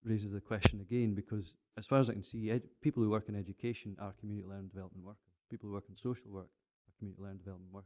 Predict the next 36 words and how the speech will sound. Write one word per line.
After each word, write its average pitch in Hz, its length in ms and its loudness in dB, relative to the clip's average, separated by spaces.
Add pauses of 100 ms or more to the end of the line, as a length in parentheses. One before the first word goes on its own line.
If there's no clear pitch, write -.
you 123 100 2
know, 98 140 -2 (260)
and 107 240 -2 (220)
all 120 160 6
the 104 80 -4
different 110 260 -6
partners 110 520 0
that 95 100 -12
are 98 100 -12
delivering 113 460 -2
community 101 240 -6
learning 101 240 -8 (560)
and 101 80 -6
development 98 520 -2 (640)
are 107 180 2
the 98 120 -4
workers 101 340 -2
delivering 117 500 0
that. 95 280 -6
So 107 360 -2 (540)
it - 100 -14
seems 135 260 6
to 113 80 2
be, 107 240 0
a-, 107 140 -12
as 110 120 -8
I - 20 -10
say, 120 220 -2
this 107 180 -2
is 107 100 -12
where 107 100 -4
the 98 80 -10
confusion 101 460 -8
for - 80 -12
me 120 200 4
lies. 95 340 -2